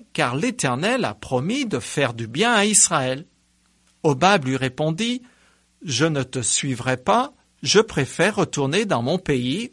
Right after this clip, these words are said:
auprès de ma famille. » Moïse insista, « Ne nous quitte pas, je te prie, car tu connais bien ce désert et les endroits où nous pourrons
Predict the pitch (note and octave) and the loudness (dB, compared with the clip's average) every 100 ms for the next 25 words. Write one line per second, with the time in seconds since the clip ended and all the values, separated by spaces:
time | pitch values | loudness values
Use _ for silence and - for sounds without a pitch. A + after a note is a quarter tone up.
0 | _ C3 B2+ - A#3 G#3 G3 G3 E3 C3 | _ -8 -6 -2 0 2 2 0 -2 -4
1 | A2 G2+ - _ _ _ _ _ _ _ | -6 -10 -20 _ _ _ _ _ _ _
2 | _ _ - C#3 E3+ G3 D#3 D3 - B2+ | _ _ -4 2 4 4 4 4 2 2
3 | - G#2 - _ _ _ _ - C#3+ D#3+ | 0 -4 -12 _ _ _ _ -4 4 6
4 | E3 E3+ A3+ A3+ - - C4 A#3 D#3 D#3 | 6 4 0 0 -2 2 4 4 0 -2
5 | A#3+ B3 B3+ C#4 C4 A3 - - _ - | -4 -4 -6 -2 -4 -6 -16 -20 _ -6
6 | A3 - E3 - D3+ C3+ A#2+ C3+ C#3+ - | -4 -2 -2 0 0 0 0 0 2 2
7 | F3 A3 A3 A3+ B3 A#3 F3 - - A3 | 2 0 0 2 2 0 -4 -10 -4 2
8 | F3 C#3+ D#3 C3+ C3 E3 D3 C3+ C#3 B2+ | 4 6 4 2 2 2 4 2 -2 -4
9 | - E3+ C3 D3+ C3+ | -4 -4 0 0 -2